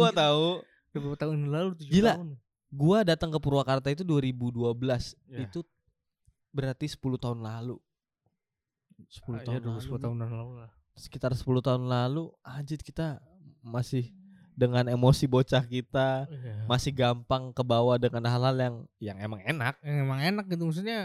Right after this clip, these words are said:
Speaker 1: di, ketika diajak hari Minggu jalan-jalan ya gaskeun.
Speaker 2: Gas, gaskeun. Beda sama sekarang, anjir.
Speaker 1: Iya.
Speaker 2: Dulu tuh, anjir, dulu tuh iya bener tau, banyak banget hari Minggu gua habis karena main basket.
Speaker 1: Iya.
Speaker 2: Berapa kali, eh, pemuda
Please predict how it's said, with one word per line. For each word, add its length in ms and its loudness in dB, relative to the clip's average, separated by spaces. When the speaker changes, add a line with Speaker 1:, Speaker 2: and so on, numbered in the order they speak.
Speaker 1:
di, 120 -12
ketika 300 -4
diajak 400 -4
hari 240 -2
Minggu 400 -4
jalan-jalan 520 0
ya 120 -6
gaskeun. 540 -4
Speaker 2:
Gas, 400 6
gaskeun. 680 0
Beda 320 6
sama 120 -6
sekarang, 520 -6
anjir. 260 -6
Speaker 1:
Iya. 220 -14
Speaker 2:
Dulu 240 4
tuh, 200 0
anjir, 220 -2
dulu 240 0
tuh 160 0
iya 180 6
bener 220 2
tau, 260 -2
banyak 400 0
banget 380 -4
hari 320 -4
Minggu 260 -6
gua 300 0
habis 160 -6
karena 240 -6
main 160 -6
basket. 400 -8
Speaker 1:
Iya. 360 -12
Speaker 2:
Berapa 280 2
kali, 540 2
eh, 300 4
pemuda 540 -2